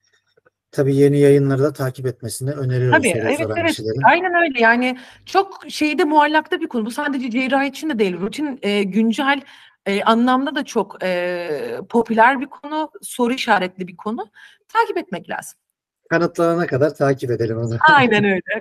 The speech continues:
Speaker 2: Kanıta dayalı bir şeyimiz yok şu an.
Speaker 1: Tabii, hatta bazen kanıtlandıktan sonra bile bazı şeyler değişebiliyor, değil mi hocam?
Speaker 2: Kesinlikle.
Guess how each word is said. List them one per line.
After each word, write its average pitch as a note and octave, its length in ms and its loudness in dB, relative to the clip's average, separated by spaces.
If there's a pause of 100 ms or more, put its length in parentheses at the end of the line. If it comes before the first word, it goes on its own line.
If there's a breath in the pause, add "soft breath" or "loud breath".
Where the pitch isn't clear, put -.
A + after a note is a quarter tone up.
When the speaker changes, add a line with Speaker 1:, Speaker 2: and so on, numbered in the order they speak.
(100)
Speaker 2:
Kanıta C4+ 280 -2
dayalı A#3+ 280 0
bir A#3+ 60 -14
şeyimiz A#3 320 -6
yok G#3 180 -4
şu E3+ 160 -10
an. G3+ 300 -10 (560)
Speaker 1:
Tabii, A2 240 0
hatta B2 400 0
bazen C3 300 2
kanıtlandıktan C#3 720 0
sonra C#3 340 -2
bile C3+ 180 -2
bazı C3+ 280 0
şeyler C3+ 280 -2
değişebiliyor, B2+ 540 0
değil C3+ 100 -6
mi B2+ 60 -6
hocam? G#2 200 -12 (960)
Speaker 2:
Kesinlikle. F3 600 -16